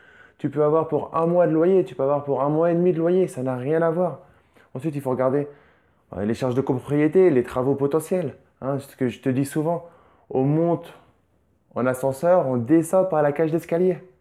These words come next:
D'accord ? C'est un classique, c'est basique. Hein, on regarde tout ce qu'il pourrait y avoir comme frais de copropriété. On regarde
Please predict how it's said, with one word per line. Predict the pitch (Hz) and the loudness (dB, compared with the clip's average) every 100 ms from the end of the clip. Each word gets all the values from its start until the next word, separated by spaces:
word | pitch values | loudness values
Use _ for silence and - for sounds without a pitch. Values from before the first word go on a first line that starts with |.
| _ - | _ -10
D'accord ? | 127 131 175 - - | -8 -4 -6 -6 -18
C'est | - | -6
un | 139 | -4
classique, | 139 175 175 190 196 | -2 0 0 2 -2
c'est | - 131 | 0 -2
basique. | 117 151 156 185 - - _ _ _ | 0 0 0 -2 -4 -20 _ _ _
Hein, | - - - _ | -10 -10 -12 _
on | 120 120 | -4 0
regarde | 143 165 185 185 | 2 2 0 -2
tout | - 202 | -2 -2
ce | 190 | -2
qu'il | 170 | -4
pourrait | 151 143 143 | 0 2 4
y | |
avoir | 139 156 180 | 4 2 0
comme | - 139 123 | -2 -4 -4
frais | - - 160 160 | -10 -10 -4 -2
de | |
copropriété. | 135 160 151 147 156 156 156 160 - _ _ _ - | -2 -2 -6 -4 -2 -2 -2 -6 -8 _ _ _ -12
On | 104 | -6
regarde | 113 131 143 | -2 0 0